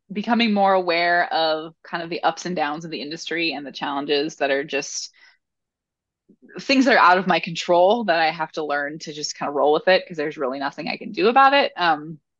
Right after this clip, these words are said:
uh, but at the same time, it's, it's always just so thrilling to see,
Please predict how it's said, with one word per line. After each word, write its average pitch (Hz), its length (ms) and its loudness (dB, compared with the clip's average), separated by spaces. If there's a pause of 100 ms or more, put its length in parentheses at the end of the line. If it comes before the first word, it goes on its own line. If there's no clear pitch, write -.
(1080)
uh, 156 320 -2
but 156 100 0
at 165 80 -4
the 165 80 -16
same 160 180 -8
time, 147 240 -4
it's, - 260 -10
it's - 200 -8
always 147 340 -2
just - 160 -6
so 156 120 -6
thrilling 143 380 -8
to 147 120 -16
see, - 580 -8